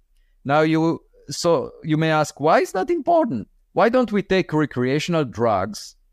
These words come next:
and enjoy ourselves? Why don't we put goggles of the metaverse on our head and enjoy ourselves? We can live in the metaverse next to celebrities,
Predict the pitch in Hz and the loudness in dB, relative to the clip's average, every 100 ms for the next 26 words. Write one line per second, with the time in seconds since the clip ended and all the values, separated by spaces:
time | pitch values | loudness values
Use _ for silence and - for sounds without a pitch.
0 | _ _ _ _ _ _ 170 196 208 190 | _ _ _ _ _ _ -2 2 2 2
1 | 254 427 359 - 160 123 101 - _ _ | 2 4 0 0 0 0 -2 -12 _ _
2 | _ - 175 220 254 240 220 214 214 190 | _ 2 2 4 2 2 0 2 2 0
3 | - _ _ 208 202 113 135 185 202 208 | -6 _ _ -2 -2 -2 0 2 2 0
4 | - 185 - 156 151 202 156 113 120 117 | 0 -4 -2 0 0 0 -2 0 0 0
5 | 156 131 127 117 226 185 117 113 - _ | -2 -2 -2 -2 0 0 0 -6 -18 _
6 | _ _ 240 262 262 262 277 262 202 - | _ _ 0 2 2 2 4 4 2 0
7 | 156 - _ - 254 262 208 185 190 180 | -2 -2 _ -4 0 2 2 0 0 0
8 | 143 120 143 190 175 208 262 311 - - | 0 0 0 -2 -2 0 0 0 -6 -18
9 | _ _ _ _ _ _ 127 175 196 - | _ _ _ _ _ _ 0 0 0 -2
10 | 240 - 233 175 123 117 107 107 107 104 | -2 2 2 2 2 0 -2 -4 -4 -6